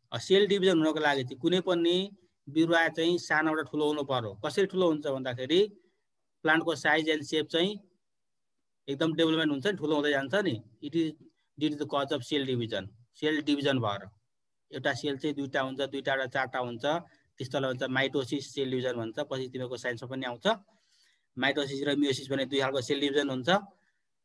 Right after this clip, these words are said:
त्यस्तोको लागि पनि फस्फरस चाहिन्छ। And transfer of hereditary characters by chromosome। अ, यार, मेन कुरो यहाँ छ है। कुनै पनि बाउ आमाको छोराछोरी बाउ आमा जस्तै हुन्छन् भनिन्छ नि,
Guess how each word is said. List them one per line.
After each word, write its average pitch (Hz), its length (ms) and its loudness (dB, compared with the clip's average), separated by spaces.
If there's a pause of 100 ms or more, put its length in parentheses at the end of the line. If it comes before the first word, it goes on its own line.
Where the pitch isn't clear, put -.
(140)
त्यस्तोको 170 360 4
लागि 151 180 4
पनि 147 260 4
फस्फरस 135 460 -2
चाहिन्छ। 120 340 -2 (1200)
And 165 140 4
transfer 175 420 4
of 180 140 6
hereditary 156 400 4
characters 165 500 4
by 156 220 4
chromosome। 165 480 4 (400)
अ, 151 60 2
यार, 160 260 6
मेन 175 200 4
कुरो 175 180 0
यहाँ 147 180 4
छ 131 80 -4
है। 170 240 2 (2250)
कुनै 208 240 6
पनि 190 600 2 (460)
बाउ 160 300 6
आमाको 165 560 2
छोराछोरी 147 540 0
बाउ 147 220 4
आमा 143 100 -2
जस्तै 139 240 2
हुन्छन् 127 340 2
भनिन्छ 120 300 0
नि, 185 180 4